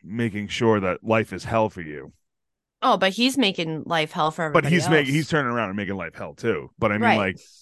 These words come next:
Speaker 1: there's no accountability for any of these owners. It's just like, whatever.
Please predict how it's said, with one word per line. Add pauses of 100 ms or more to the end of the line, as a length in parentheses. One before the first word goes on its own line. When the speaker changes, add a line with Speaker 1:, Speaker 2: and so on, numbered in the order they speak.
(220)
Speaker 1:
there's
no
accountability
for
any
of
these
owners.
It's
just
like,
whatever.